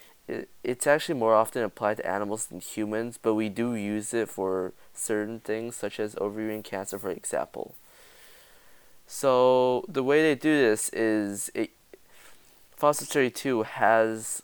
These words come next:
um, a large amount of beta particles and high energy beta particles. And beta particles emitted by radioisotopes are actually n-, known to efficiently kill cancer cells.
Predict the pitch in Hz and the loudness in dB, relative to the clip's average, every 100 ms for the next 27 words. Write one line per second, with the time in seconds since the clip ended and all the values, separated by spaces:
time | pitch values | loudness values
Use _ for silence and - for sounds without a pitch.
0 | - - - 110 110 98 - - 107 110 | -10 -12 -2 0 0 -6 -10 -4 4 4
1 | 113 110 107 95 107 107 104 98 78 - | 4 -2 -4 -2 -2 -2 -2 -4 -4 -4
2 | 67 69 67 - - _ _ _ _ _ | -4 -4 -4 -8 -12 _ _ _ _ _
3 | _ _ - 104 123 120 101 120 110 92 | _ _ -10 -6 0 2 2 0 -2 -4
4 | 85 57 - - - - 50 - - - | -4 -8 -10 -12 -12 -12 -14 -14 -18 -20
5 | _ _ _ - _ _ _ _ - - | _ _ _ -20 _ _ _ _ -20 -20
6 | _ - 113 117 113 110 101 - _ _ | _ -4 0 0 -2 -6 -10 -14 _ _
7 | - 160 170 - 113 107 107 98 104 110 | 0 2 2 4 4 4 0 0 0 -4
8 | - - _ _ 120 120 123 120 120 113 | -12 -18 _ _ -4 -2 0 2 2 4
9 | 117 120 113 113 107 - 95 - 110 107 | 2 2 2 0 -6 -4 -6 -2 2 4
10 | 110 - 117 110 107 - _ - 113 110 | 2 -2 -4 -4 -8 -14 _ -6 0 0
11 | 123 - 113 - - - 120 123 107 98 | -2 -2 -2 -4 -8 -8 -6 -4 -4 -4
12 | 107 - - 131 107 107 - 101 95 - | -8 -16 -6 0 0 0 -2 -4 -4 -10
13 | - - - - - | -8 -6 -6 -8 -10